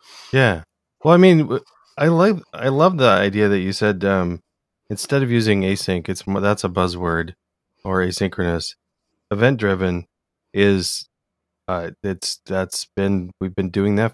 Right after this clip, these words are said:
for years, a really long time. I mean, when I think about it like that, I mean, most of my programming is event-driven programming. Um,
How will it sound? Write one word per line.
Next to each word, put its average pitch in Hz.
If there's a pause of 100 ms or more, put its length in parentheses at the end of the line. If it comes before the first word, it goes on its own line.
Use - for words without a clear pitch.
for 120
years, 107
a 90
really 147
long 92
time. 82 (300)
I 107
mean, 113 (260)
when 107
I 101
think 127
about 110
it 90
like 98
that, 175
I -
mean, 113
most 135
of 101
my 104 (140)
programming 98
is 87 (240)
event-driven 87
programming. 80
Um, 80